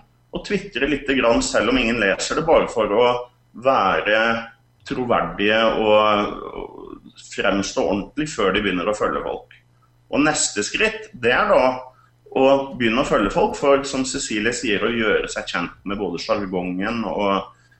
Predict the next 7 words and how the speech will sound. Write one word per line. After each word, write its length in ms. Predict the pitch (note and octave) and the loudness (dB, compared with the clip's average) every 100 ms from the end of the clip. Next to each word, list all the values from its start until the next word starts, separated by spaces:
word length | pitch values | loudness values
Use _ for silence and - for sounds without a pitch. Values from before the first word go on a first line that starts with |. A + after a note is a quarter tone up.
| _ | _
og, 140 | D2 G2+ | -4 0
eh, 440 | G2+ G#2 G2+ G2 F#2+ F#2 | 2 2 2 2 0 -2
hvordan 500 | G2+ F#2 F#2 G#2 G#2 G#2 | -4 -4 -2 -2 -2 -6
ting 220 | F#2 G2 G#2 - _ | -6 -4 -6 -12 _
fungerer 480 | - A2 G2 F2+ G2+ - | -10 -4 0 0 -2 -8
på 80 | A2 | -6
Twitter. 440 | A2 - G3+ F#3 | -6 -2 -2 -2